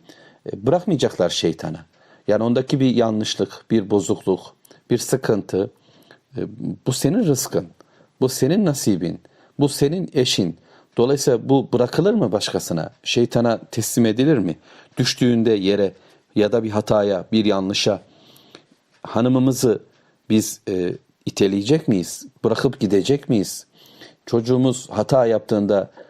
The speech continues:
onu terk mi edeceğiz? Ana babamız, kardeşlerimiz. Öyleyse hiç kimseyi şeytana bırakamayız.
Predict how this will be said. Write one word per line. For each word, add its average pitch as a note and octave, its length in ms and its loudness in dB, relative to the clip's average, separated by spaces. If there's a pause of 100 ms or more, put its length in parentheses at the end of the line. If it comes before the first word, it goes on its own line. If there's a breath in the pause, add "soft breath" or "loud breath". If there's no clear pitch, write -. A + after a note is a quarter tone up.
(280 loud breath)
onu A2 260 0
terk D#3+ 260 0
mi D3 60 4
edeceğiz? F#2 640 -4 (260 soft breath)
Ana A2+ 240 2
babamız, A2 500 0
kardeşlerimiz. G#2 1000 -2 (600 soft breath)
Öyleyse D#3+ 420 2
hiç D#3+ 160 0
kimseyi E3+ 380 2
şeytana C#3+ 440 2
bırakamayız. G#2+ 720 -4